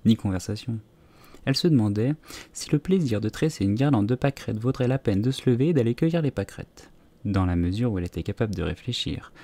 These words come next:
car elle se sentait toute endormie et toute stupide à cause de la chaleur. Lorsque, brusquement, un lapin blanc aux yeux roses passa en courant tout près d'elle.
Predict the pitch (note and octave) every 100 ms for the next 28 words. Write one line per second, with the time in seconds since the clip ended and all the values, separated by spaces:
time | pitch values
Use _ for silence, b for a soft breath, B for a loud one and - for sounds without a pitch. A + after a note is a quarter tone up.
0 | B - B2 B2 B2 - A2 G2+ G#2 E3+
1 | F3+ E3 C#3 A2 A#2+ D#3+ - A#2+ F3 -
2 | - F3 F3 F3 E3+ D3+ C#3 A#2+ - F2
3 | A2+ - - - - _ B B B B
4 | A2+ G#2+ - - F2+ - C#3 F#3+ - A#2+
5 | - A#2 _ B B B G#2 C#3 F3 C#3+
6 | C3+ F#2 F2 B2 C#3+ D3 A2+ A#2 - D#3+
7 | D3+ - - G3 - D#3 D3+ C#3+ - -
8 | F#2+ F2+ A2+